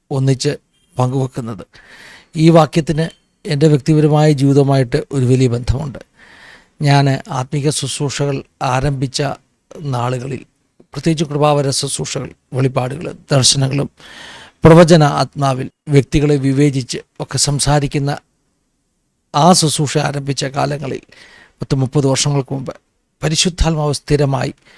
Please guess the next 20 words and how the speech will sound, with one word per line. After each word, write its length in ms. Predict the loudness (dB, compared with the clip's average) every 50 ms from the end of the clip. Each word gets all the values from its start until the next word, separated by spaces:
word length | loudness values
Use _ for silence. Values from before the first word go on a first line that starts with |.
| -20 -20 -20 -20 -20 _ _ -4
എന്നോട് 300 | 0 2 2 2 2 2
സംസാരിക്കുന്ന 760 | 0 0 -2 -2 -2 0 0 0 -2 -4 -4 -6 -6 -6 -8 -10 _ -10
ഒരു 180 | -4 -2 0
വചനമായിരുന്നു 720 | 2 2 2 0 0 0 0 -2 -2 -4 -6 -8 -10 -14 -14 -12 -8
യെഹെസ്കേൽ 480 | -4 -4 -2 -2 -4 -4 -4 -6 -6 -8 -12 -16 -20 -20 _ _ _ -10
മൂന്നിൻ്റെ 560 | -6 -2 -2 0 0 0 0 0 -2 -2 -4 -6 _ _ _ _ _ -4
ഒൻപത്. 400 | -2 -2 -2 -2 -2 -4 -8 -8 -10 _ -4
എന്താണ് 300 | -2 0 2 2 4 2
ആ 40 | 2
വാക്യം? 340 | 0 -2 -4 -4 -6 -10 -10 -8
"ഞാൻ 380 | -6 -4 -2 0 0 0 0 0
നിന്റെ 200 | -2 -2 0 0
നെറ്റി 360 | 0 0 -2 -2 _ -6 -8 -8 -10 _ _ _ _ _ -2
തീക്കല്ലിനേക്കാൾ 840 | 0 0 0 0 _ -2 -2 0 0 0 -2 -2 -4 -4 -4 -6 -6 -6 -10 _ _ _ _ _ _ -2
കടുപ്പമുള്ള 600 | 0 0 0 0 -2 -2 -2 0 2 2 0 0
വജ്രം 400 | 0 -2 -2 -2 -2 0 0 0 2
പോലെ 240 | 2 2 2 2 0
ആക്കിയിരിക്കുന്നു. 680 | -4 -6 -8 -8 -8 -6 -6 -6 -8 -8 -8 -8 -10 -12 _ -20 -20 -20 -20 -20 -20 -20 -20 -20 -12 -4
അവർ 240 | 0 2 4 4 4
മത്സരഗ്രഹമെങ്കിലും 1300 | 4 6 6 6 6 6 4 4 4 2 2 2 2 0 2 2 2 2 2 0 0 -2 -4 -4 -4 -6